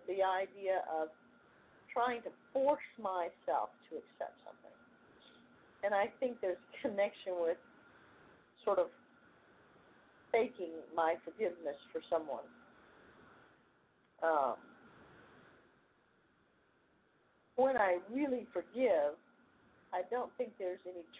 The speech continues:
charge or reaction around that person or around the memory of that situation.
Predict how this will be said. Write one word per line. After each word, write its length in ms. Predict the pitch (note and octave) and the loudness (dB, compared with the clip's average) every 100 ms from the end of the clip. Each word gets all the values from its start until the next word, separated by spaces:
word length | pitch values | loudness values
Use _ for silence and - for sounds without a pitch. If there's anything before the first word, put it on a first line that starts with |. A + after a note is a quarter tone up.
| - | -2
charge 400 | G#3+ F#3+ E3 E3 - - | 2 4 4 2 -6 -6
or 320 | F3 F3 E3 | 0 2 2
reaction 720 | E3+ E3 F3+ G3+ - - C#3+ A#2+ - - - - - - - - | -2 0 0 0 -6 -16 -16 -16 -20 -20 -20 -20 -20 -20 -10 -2
around 580 | E3+ F#3 F#3 F3+ F3+ E3+ | 0 0 0 0 -2 -2
that 220 | D#3 - - | -4 -6 -12
person 340 | G3+ G#3 - - - - - - - - - | -12 -12 -14 -18 -18 -20 -20 -20 -20 -18 0
or 240 | E3+ D#3+ | 2 2
around 340 | F3 F3 F3 E3 | 2 2 0 -2
the 80 | F3+ | -8
memory 380 | F#3+ F#3 F3+ E3+ | -10 -8 -4 -2
of 80 | D3+ | 0
that 200 | D3+ - | -2 -4
situation. 560 | - - D#3+ D#3+ D#3+ | -12 -10 -2 -2 -2